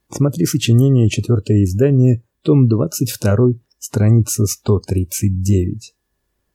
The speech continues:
В статьях "Новой Рейнской газеты" по национальному вопросу, автором которых, как это выяснилось позднее, был Энгельс,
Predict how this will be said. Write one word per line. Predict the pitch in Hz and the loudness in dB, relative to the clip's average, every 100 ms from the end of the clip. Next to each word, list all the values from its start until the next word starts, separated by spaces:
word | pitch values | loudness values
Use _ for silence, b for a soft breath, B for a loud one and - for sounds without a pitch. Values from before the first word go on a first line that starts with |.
| _ _ | _ _
В | 113 - | -2 -2
статьях | - - 120 117 120 127 120 - | -8 -4 -2 0 0 2 0 -4
"Новой | - 101 123 113 117 110 | 0 2 2 2 2 4
Рейнской | 113 113 101 - | 4 2 0 -4
газеты" | 101 101 101 147 - 101 | 0 0 2 0 0 -4
по | 90 101 98 | -2 -2 0
национальному | 98 - 104 113 104 90 87 85 | 0 0 2 4 2 0 -2 -2
вопросу, | 92 98 113 - 131 - _ _ _ _ | -2 0 -2 -2 -16 -20 _ _ _ _
автором | 160 - 165 156 | -4 0 2 2
которых, | 131 156 - 160 143 - | 2 -2 0 2 0 0
как | 147 135 | -2 -2
это | 123 127 | 0 0
выяснилось | 117 147 127 - 110 107 - | 4 4 4 2 0 0 0
позднее, | 107 110 120 131 113 104 | 0 2 4 4 4 2
был | 92 117 107 92 - _ _ | 2 2 2 0 -8 _ _
Энгельс, | - 123 160 127 98 - | 0 2 4 2 -2 -8